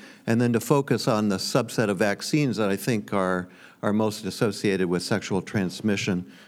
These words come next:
And of course, the H P V vaccine is our really first cancer prevention vaccine. We'll identify the potential role of, the, of this new, uh, hepatitis B vaccine with a novel adjuvant in H I V care, and, uh,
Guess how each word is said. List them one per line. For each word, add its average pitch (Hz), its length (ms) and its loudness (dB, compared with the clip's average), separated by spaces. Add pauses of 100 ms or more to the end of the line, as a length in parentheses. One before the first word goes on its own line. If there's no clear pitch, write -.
(140)
And 85 100 -4
of 82 80 -6
course, - 240 -2
the 110 80 0
H 95 240 0
P 104 120 0
V 101 160 2
vaccine 92 680 0
is 85 160 -2
our 87 240 -2 (300)
really 90 220 0
first - 440 -4 (240)
cancer 107 400 -2
prevention 92 560 -2
vaccine. 90 640 -2 (560)
We'll - 120 -6
identify 113 520 2
the 92 80 -4
potential 113 480 0
role 107 260 2
of, 87 80 -2
the, 92 200 0
of 92 200 -4
this 95 260 -2
new, 107 380 2
uh, 87 220 0 (340)
hepatitis 107 520 0
B 107 180 2
vaccine 98 680 0
with 90 180 0
a 87 240 0
novel 95 540 0
adjuvant 90 680 -2 (120)
in 92 100 -4
H 87 220 -2
I 85 80 -2
V 82 160 -4
care, 82 440 -4 (560)
and, 87 400 -2
uh, 82 260 -2